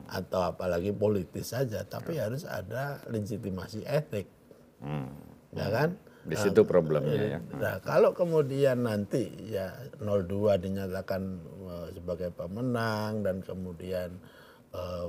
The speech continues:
Speaker 1: pemilu, eh, yang kemarin dinyatakan atau Pilpres yang kemarin dinyatakan sebagai acceptable,
Speaker 2: Hmm.
Speaker 1: ya. Tetapi kalau kemudian legitimasi moral,
Speaker 2: Lemah.
Speaker 1: legitimasi
Speaker 2: Hmm.
Speaker 1: etiknya lemah, kan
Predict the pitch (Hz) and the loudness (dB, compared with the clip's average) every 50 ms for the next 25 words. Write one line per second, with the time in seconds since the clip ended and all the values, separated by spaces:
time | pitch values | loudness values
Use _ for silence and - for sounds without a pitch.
0 | 82 - - 87 87 92 90 90 92 95 92 90 87 87 87 90 80 - - - | -6 -4 -4 -4 -2 -2 -2 -2 -2 -2 -2 -2 -2 -4 -4 -6 -8 -8 -10 -10
1 | - - - - - - - - 90 92 90 90 90 90 90 85 87 87 92 90 | -12 -12 -16 -18 -20 -14 -8 -4 -2 -2 0 0 0 -2 -2 -4 -6 -6 -8 -6
2 | 90 92 92 92 92 87 85 87 87 87 87 90 90 92 90 - 92 90 95 90 | -6 -4 -2 -2 -2 -2 -4 -4 -6 -6 -8 -8 -8 -10 -10 -8 -8 -8 -8 -6
3 | 92 92 85 87 82 85 90 90 85 87 - 104 - - - - 90 87 92 92 | -8 -8 -8 -8 -10 -8 -10 -10 -12 -8 -6 -4 -4 -4 -4 -6 -8 -6 -6 -6
4 | 90 92 90 90 90 87 90 92 90 90 90 87 87 90 90 95 90 90 87 - | -6 -6 -6 -6 -6 -8 -8 -8 -8 -8 -8 -8 -10 -10 -10 -10 -10 -10 -10 -8
5 | - 95 90 85 92 92 90 90 90 92 - - - - - - - - - - | -8 -6 -6 -4 -4 -4 -6 -6 -8 -10 -16 -20 -20 -20 -18 -4 -2 -2 -2 2
6 | - - 135 143 - - - 123 110 101 107 107 104 104 104 98 - - - - | 4 4 4 4 4 2 -2 -2 0 2 2 2 2 0 -4 -8 -12 -16 -20 -20
7 | - - 87 90 87 64 - - - - - - - 101 104 135 180 - - - | -10 -4 -2 -2 -2 -2 -4 -8 -14 -18 -10 -6 -4 -4 -4 -4 -6 -10 -14 -20
8 | - - - - - - - - - - - 127 131 147 139 139 - 143 160 - | -20 -20 -20 -20 -20 -20 -20 -20 -20 -12 -8 -6 -2 -2 -2 -2 -2 -4 -4 -4
9 | 311 320 - - 170 165 170 170 156 165 151 143 143 139 131 131 139 135 139 143 | -4 -2 2 2 4 4 4 4 2 2 0 2 2 2 2 2 2 4 4 6
10 | 147 143 143 143 131 - - - - 147 139 135 123 113 110 120 110 123 123 117 | 6 6 4 4 2 -2 -4 -6 0 4 6 6 6 6 4 2 2 4 2 2
11 | 120 123 131 135 131 - - - 135 131 127 123 117 107 95 107 113 117 117 120 | 4 2 2 2 0 -2 -2 0 2 4 4 4 4 2 0 0 0 2 2 2
12 | 131 113 120 117 104 98 95 95 92 92 95 98 95 92 85 78 98 95 101 107 | 4 4 6 6 6 4 4 2 0 0 0 2 2 2 2 0 0 0 0 0
13 | 104 - - - 113 107 - - 104 - - - 104 98 98 92 - - 190 220 | 0 0 0 0 0 -2 0 -4 -6 -6 -6 -6 -4 -4 -4 -4 -4 -4 -4 -4
14 | 180 143 123 123 - 262 254 185 190 | -2 -2 -2 -2 0 0 0 0 0